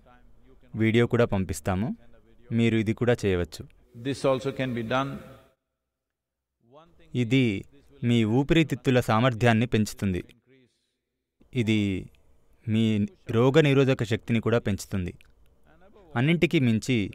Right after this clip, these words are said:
Speaker 1: ఇప్పుడు ఈ ప్రాక్టీస్ను మేము ఏదైతే చూపిస్తామో, ఒకవేళ ప్రస్తుతం మీరు దాన్ని చేయగలిగి, ఉదాహరణకు ప్రస్తుతం మీరు దాన్ని బాగా చేయగలిగి,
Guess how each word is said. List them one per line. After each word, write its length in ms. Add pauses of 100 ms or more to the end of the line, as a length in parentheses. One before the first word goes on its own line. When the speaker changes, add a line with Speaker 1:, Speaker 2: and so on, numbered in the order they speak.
(520)
Speaker 1:
ఇప్పుడు 280
ఈ 120
ప్రాక్టీస్ను 640 (360)
మేము 220
ఏదైతే 280
చూపిస్తామో, 720 (2000)
ఒకవేళ 460 (320)
ప్రస్తుతం 560
మీరు 200
దాన్ని 320
చేయగలిగి, 640 (460)
ఉదాహరణకు 540
ప్రస్తుతం 460
మీరు 180
దాన్ని 300
బాగా 280
చేయగలిగి, 580